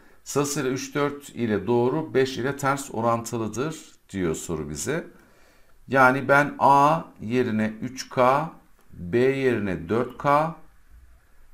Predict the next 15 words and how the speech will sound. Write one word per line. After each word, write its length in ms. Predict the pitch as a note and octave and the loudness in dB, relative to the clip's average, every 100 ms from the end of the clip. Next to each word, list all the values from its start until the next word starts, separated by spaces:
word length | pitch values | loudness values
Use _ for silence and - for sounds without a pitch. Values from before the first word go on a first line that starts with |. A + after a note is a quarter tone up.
| - | -20
sonra 600 | - - C#3 B2+ B2 C#3+ - F2 | -18 -10 -2 2 2 2 -2 -10
C 160 | F#2+ | -2
yerine 480 | C#3+ C#3+ B2 G#2 G#2 | 0 2 0 0 -2
de 140 | G#2 - | -4 -4
K 340 | D3 D3 C3 | 4 6 6
bölü 180 | B2 D3+ | 2 0
beş 220 | C3 - | -2 -2
yazacağım. 400 | F#2+ D#2+ E2 E2 | -6 -4 -4 -4
Ters 280 | B2 B2 B2 | -2 -2 0
orantılı 360 | A#2 A2+ G#2+ | -4 -4 -6
olduğu 160 | A2 G#2 | -6 -6
için 160 | G#2 - | -8 -6
K'nın 240 | B2 A#2 | -2 0
altına 360 | A2 G#2 G2+ G2+ | -2 -2 -6 -6
yazıyoruz. 680 | F2 C#2+ D#2 F#2+ E3 - | -6 -8 -6 -6 -8 -14